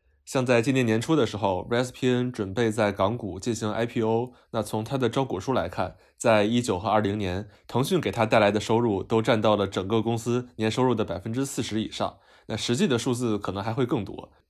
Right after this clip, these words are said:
在那两年，赛事是它的主要的业务收入，呃，然而这个公司在那两年的毛利率分别只有百分之十五和百分之一点五。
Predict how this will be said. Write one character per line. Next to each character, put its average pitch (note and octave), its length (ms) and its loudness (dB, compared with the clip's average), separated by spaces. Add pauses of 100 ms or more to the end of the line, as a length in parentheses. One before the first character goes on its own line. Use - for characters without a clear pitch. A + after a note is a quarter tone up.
(360)
在 F#3 160 2
那 G#3 100 6
两 G#2 180 4
年， G2 300 -2
赛 D3 240 4
事 D3 240 0
是 B2 160 -4
它 A2+ 220 0
的 G#2+ 240 2
主 F#2 160 -6
要 G#2+ 140 2
的 G#2+ 100 2
业 A#2 120 2
务 G2+ 120 0
收 A2+ 200 -2
入， A#2+ 280 -2 (220)
呃， A#2 140 2
然 B2 140 4
而 F3 180 6
这 F3+ 220 -4
个 C#3 80 2
公 D3+ 160 -2
司 D#3+ 200 -4
在 B2+ 480 4
那 D#3 80 0
两 A2+ 140 2
年 G#2 140 -2
的 B2 80 0
毛 A2+ 160 4
利 C#3 140 4
率 D3+ 260 2
分 D#3+ 240 -2
别 C#3+ 220 2
只 A#2 220 -6
有 B2 140 2
百 A2 220 -2
分 C3+ 220 -6
之 C#3 160 -4
十 - 220 -4
五 B2 200 0
和 A2+ 220 -2
百 G2 160 0
分 A2+ 140 -4
之 C3+ 120 -2
一 E3 120 -2
点 G#2 200 2
五。 - 240 -12